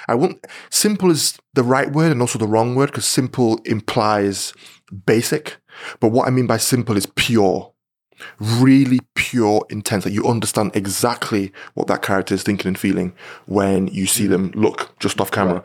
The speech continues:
Speaker 2: Right, right.
Speaker 1: And it's not trying to do anything other than convey that one thing. Um, very pure cinema.
Speaker 2: You're not trying to hit trick shots
Speaker 1: Yeah,
Speaker 2: with, with
Speaker 1: or
Speaker 2: mood, yeah.
Speaker 1: Yeah, or trying to have massive monologues
Speaker 2: Just
Speaker 1: where you're trying to
Speaker 2: communicate.
Speaker 1: emote.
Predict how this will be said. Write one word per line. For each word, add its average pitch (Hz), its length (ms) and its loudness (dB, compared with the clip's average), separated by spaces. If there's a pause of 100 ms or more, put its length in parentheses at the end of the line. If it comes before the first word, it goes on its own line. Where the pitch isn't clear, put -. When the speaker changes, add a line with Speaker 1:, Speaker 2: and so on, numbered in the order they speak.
Speaker 2:
Right, - 40 -8
right. 101 240 -8
Speaker 1:
And 107 120 4
it's - 120 0
not 120 220 2
trying 110 220 0
to 98 100 -10
do 107 160 -6
anything 127 360 0
other 107 160 2
than 101 120 0
convey 101 300 0
that 98 160 0
one 98 200 0
thing. 95 300 -2 (580)
Um, 98 540 0
very 123 320 2 (340)
pure 117 280 4
cinema. 95 380 0
Speaker 2:
You're 113 100 4
not 117 140 2
trying 113 160 4
to 107 80 4
hit 104 160 0
trick 104 240 0
shots - 500 -2 (120)
Speaker 1:
Yeah, 160 320 4
Speaker 2:
with, 117 100 0
with 143 160 4
Speaker 1:
or - 20 0
Speaker 2:
mood, 104 260 4
yeah. 101 280 0
Speaker 1:
Yeah, 156 180 4
or 139 160 2
trying 139 180 -2
to 131 40 0
have 127 100 -4
massive 127 320 -4
monologues 120 460 2
Speaker 2:
Just 113 80 6
Speaker 1:
where 110 80 2
you're 110 100 4
trying 104 240 4
to 113 120 0
Speaker 2:
communicate. 110 40 4
Speaker 1:
emote. 113 140 4